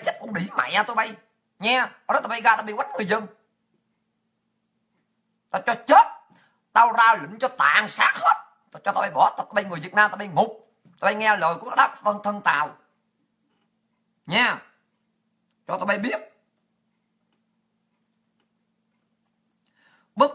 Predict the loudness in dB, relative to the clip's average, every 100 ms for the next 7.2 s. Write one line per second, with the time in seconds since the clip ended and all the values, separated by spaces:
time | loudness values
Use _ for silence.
0 | -4 -6 -4 -8 2 4 6 4 -2 -8
1 | _ _ _ _ _ _ -6 -4 -2 -2
2 | -2 -4 -2 -2 0 -2 -2 -6 -8 -8
3 | -8 -8 -2 -2 -2 -6 -14 -14 -10 -8
4 | -4 -6 -2 -2 -2 0 2 2 2 -4
5 | _ _ -2 0 0 -4 -4 2 4 6
6 | 2 -4 -4 -6 -6 -6 -4 -4 -4 0
7 | 0 -2